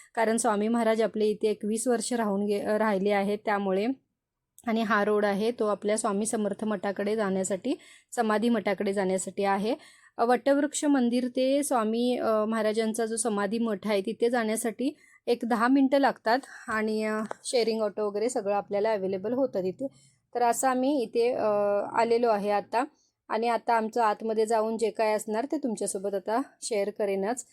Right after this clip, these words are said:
आणि त्यानंतर बाहेर आल्यानंतर, अ, बाकी तर सगळं मी तिकडूनच घेऊन आली होती आणि इथे फक्त फुलं वगैरे जे काही नारळ वगैरे, अ, गुरुजींनी सांगितलं होतं ते घेतलं आणि मग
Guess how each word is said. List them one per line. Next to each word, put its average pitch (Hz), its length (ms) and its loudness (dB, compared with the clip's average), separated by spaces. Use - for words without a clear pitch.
आणि 220 140 -2
त्यानंतर 220 480 0
बाहेर 214 300 0
आल्यानंतर, 214 600 -2
अ, 220 100 0
बाकी 220 380 -2
तर 226 60 0
सगळं 226 380 0
मी 226 340 -2
तिकडूनच 262 520 0
घेऊन 214 240 0
आली 202 200 -2
होती 202 380 -4
आणि 214 200 -2
इथे 220 260 0
फक्त 269 340 -2
फुलं 226 340 2
वगैरे 208 340 0
जे 202 160 -2
काही 208 200 -2
नारळ 202 420 0
वगैरे, 196 280 -2
अ, 202 400 -4
गुरुजींनी 202 460 -4
सांगितलं 202 420 -4
होतं 214 160 -4
ते 254 160 0
घेतलं 202 420 -4
आणि 208 180 -2
मग 214 160 -2